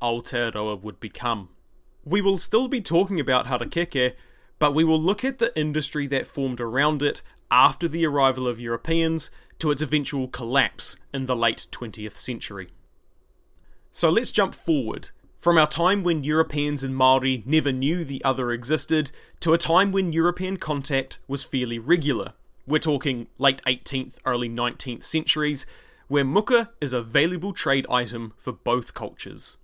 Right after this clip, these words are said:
For Europeans, the fibre is able to be used to replace damaged ropes on their ships, which in this era are the big sailing ships powered by canvas and wind, which rope was an integral part of maintaining and operating the vessel.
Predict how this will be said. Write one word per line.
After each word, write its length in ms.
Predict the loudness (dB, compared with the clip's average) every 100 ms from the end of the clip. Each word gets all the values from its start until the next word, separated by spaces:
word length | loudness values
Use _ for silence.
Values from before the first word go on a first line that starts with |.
| -20 -20 -20 -20
For 300 | -10 0 2
Europeans, 800 | 2 2 0 2 0 0 0 -4 -10 _ -6
the 80 |
fibre 460 | 0 4 4 2 -2
is 120 | -2 0
able 300 | 0 0 -2
to 100 | -2
be 100 | -6
used 440 | -2 -2 -2 -6 -12 -6
to 160 | -4
replace 540 | -2 -4 0 0 0 -4
damaged 520 | -4 -2 -2 -6 -2
ropes 300 | -2 -2 -4
on 140 | -8
their 120 | -6
ships, 500 | -4 2 2 0 -8 -8 -18 _ _
which 160 | 0 2
in 100 | 4
this 180 | 4 2
era 300 | 2 2 2 -2 2
are 100 | 2
the 100 | 2
big 280 | 0 0 2
sailing 500 | 2 4 4 2 -2
ships 440 | -2 -2 0 -4 -4
powered 340 | 2 4 4
by 140 | 2 -2
canvas 500 | 0 -2 -2 -4 -6
and 180 | -6 0
wind, 420 | 2 2 -2 -10 -16 -20 _
which 180 | -4 2
rope 260 | 4 2 0
was 120 | -2
an 120 | -2
integral 420 | -2 -2 -4 -4 -4
part 360 | 0 2 2 -2
of 120 | -6
maintaining 680 | -4 -4 -4 -4 -2 -4 -6 -8
and 120 | -10 -6
operating 540 | -2 0 0 -2 -8
the 80 | -4
vessel. 440 | 0 0 0 -6